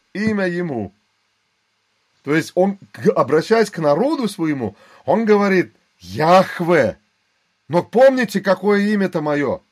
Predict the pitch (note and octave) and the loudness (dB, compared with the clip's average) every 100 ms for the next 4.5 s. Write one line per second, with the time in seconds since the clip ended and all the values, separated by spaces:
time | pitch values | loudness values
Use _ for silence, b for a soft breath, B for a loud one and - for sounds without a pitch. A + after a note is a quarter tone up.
0 | _ _ _ _ _ _ _ _ _ _ | _ _ _ _ _ _ _ _ _ _
1 | _ - _ _ _ _ _ _ _ C3+ | _ -20 _ _ _ _ _ _ _ -4
2 | C#3 D3+ D3 G#3+ C4 C4 _ _ _ _ | -2 -2 -2 -4 -4 -6 _ _ _ _
3 | - A#2+ A2 F#3 B3+ - C#3 E3+ D3+ E3 | -10 -8 -4 -2 -2 -2 -6 -4 -2 -2
4 | A3+ B3 F3 F3 E3+ | -2 -4 -6 -4 -6